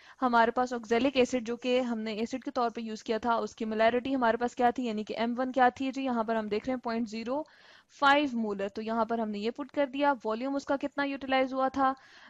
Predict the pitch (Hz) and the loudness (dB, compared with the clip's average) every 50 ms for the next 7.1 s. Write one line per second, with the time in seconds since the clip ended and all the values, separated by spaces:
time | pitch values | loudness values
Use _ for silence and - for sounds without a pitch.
0 | - - 220 220 240 233 233 233 254 262 262 240 254 254 247 262 262 254 254 247 | -8 -8 -4 -2 -2 0 0 2 0 0 2 2 2 0 2 0 -2 -2 -2 -2
1 | 262 240 240 - 262 247 226 240 247 254 247 254 247 240 240 247 247 247 240 240 | -2 -4 -2 -2 -4 -4 -4 -4 -4 -2 -2 -2 -2 -2 -2 -2 -2 0 0 0
2 | 240 262 247 247 240 233 226 226 233 233 233 254 240 247 254 _ _ _ - 226 | 0 -2 -2 0 2 4 4 6 4 4 2 2 0 -2 -2 _ _ _ -14 -12
3 | 214 - 269 349 392 302 247 254 254 247 233 226 226 226 233 226 - - 254 - | -6 -2 -2 -2 -2 -2 -4 -4 -2 0 2 2 2 2 0 0 2 2 0 0
4 | - 220 214 214 214 214 254 294 294 302 294 294 302 302 302 - - - - - | 0 0 2 2 2 2 0 -2 0 0 0 2 0 0 0 -4 -10 -20 -20 -14
5 | - - 247 240 247 247 262 302 339 359 330 302 294 285 277 247 254 254 - - | -6 -4 -2 0 0 0 0 0 0 0 0 0 0 0 0 2 0 -4 -2 0
6 | 277 269 254 233 214 202 214 - 247 320 - - 220 208 196 151 - - - 208 | 0 0 0 2 0 -2 0 0 -2 -2 -2 -4 -8 -6 -6 -8 -10 -12 -12 -12
7 | 208 | -12